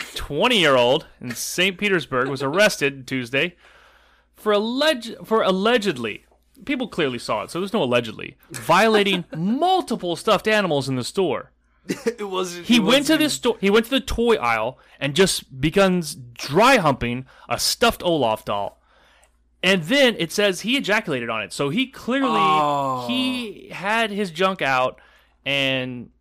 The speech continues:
Speaker 1: yeah, let it go all over Olaf.
Speaker 2: <laughs>
Speaker 1: Like, whoa. Are
Speaker 2: Oh,
Speaker 1: you,
Speaker 2: man.
Speaker 1: are you kidding me?
Speaker 2: That's fucked.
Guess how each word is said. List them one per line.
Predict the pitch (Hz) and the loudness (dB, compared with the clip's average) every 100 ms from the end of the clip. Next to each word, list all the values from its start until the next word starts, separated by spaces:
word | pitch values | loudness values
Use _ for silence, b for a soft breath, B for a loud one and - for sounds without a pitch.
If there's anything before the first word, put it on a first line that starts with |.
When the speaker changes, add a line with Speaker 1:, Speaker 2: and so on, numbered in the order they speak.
| _ | _
Speaker 1:
yeah, | 143 139 107 - _ _ - | -4 -2 -2 -8 _ _ -10
let | 127 160 | 0 2
it | 180 | 2
go | 160 156 143 - | 2 4 2 0
all | 143 143 143 | 0 0 0
over | 131 123 | -4 -6
Olaf. | 120 110 101 - - - | -6 -8 -6 -8 -8 -8
Speaker 2:
<laughs> | - - 453 - | -8 -8 -8 -2
Speaker 1:
Like, | 139 135 - - B B B - - | -2 -2 -4 -8 B B B -8 -2
whoa. | 208 - 254 196 151 143 120 98 B B B - | 0 4 6 6 4 2 -2 -6 B B B -6
Are | 147 | -4
Speaker 2:
Oh, | 156 143 | -4 -6
Speaker 1:
you, | 143 | -8
Speaker 2:
man. | 151 143 135 | -8 -8 -6
Speaker 1:
are | 139 | -4
you | 175 | -4
kidding | 156 - 214 254 | -6 -2 0 2
me? | 262 269 277 277 | 0 -2 -4 -6
Speaker 2:
That's | 175 170 | -6 -6
fucked. | - - 165 143 - - | -8 -8 -6 -8 -10 -20